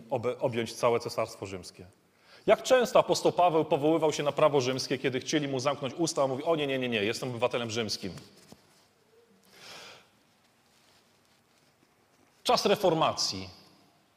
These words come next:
Kto powie, co zadecydowało o tym, że reformacja tak szybko się rozlała, że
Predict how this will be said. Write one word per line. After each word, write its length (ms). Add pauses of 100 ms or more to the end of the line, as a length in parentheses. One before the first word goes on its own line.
(160)
Kto 220
powie, 520 (460)
co 140
zadecydowało 540
o 40
tym, 120
że 100
reformacja 540
tak 140
szybko 320
się 160
rozlała, 540
że 240